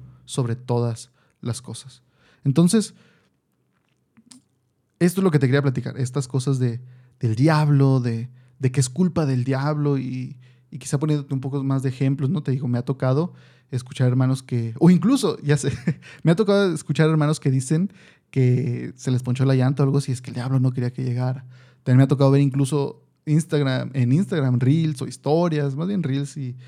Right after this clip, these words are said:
estos videos cortos donde ponen, están unos, este, viendo el motor de un carro y, y uno se graba diciendo, "¿Sabes que el, que el culto va a estar bueno cuando el enemigo no quiere que llegues?". Y yo pensando, "Pues a lo mejor no le pusiste el aceite que debías hace tres meses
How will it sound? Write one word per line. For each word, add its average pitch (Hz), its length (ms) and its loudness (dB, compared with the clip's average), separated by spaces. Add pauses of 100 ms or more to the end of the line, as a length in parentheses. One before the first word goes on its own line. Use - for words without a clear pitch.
(140)
estos 143 200 -2
videos 135 220 4
cortos 151 540 0 (360)
donde 131 520 2
ponen, 131 600 0
están 135 260 -2
unos, 151 400 0
este, 127 600 -4
viendo 143 300 2
el 165 60 4
motor 135 260 2
de 147 40 4
un 147 80 2
carro 160 460 0 (420)
y, 127 680 -4
y 127 160 -4
uno 131 140 4
se 131 140 0
graba 127 240 0
diciendo, 131 320 -2
"¿Sabes 160 260 -2
que 143 120 0
el, 127 180 -2
que 131 80 -2
el 127 80 0
culto 156 280 -2
va 147 80 0
a - 20 2
estar 135 200 -4
bueno 135 240 0
cuando 123 240 -2
el 120 80 0
enemigo 123 400 0
no 127 140 0
quiere 127 200 -6
que 127 120 -8
llegues?". 131 320 -6 (380)
Y 160 100 -2
yo 165 120 4
pensando, 190 360 0
"Pues 185 100 0
a 196 40 4
lo 180 60 4
mejor 170 140 2
no 220 100 2
le 214 120 2
pusiste 165 340 0
el 202 80 2
aceite 151 320 0
que - 80 -2
debías 147 260 2
hace 165 140 -2
tres 170 220 0
meses 190 540 -2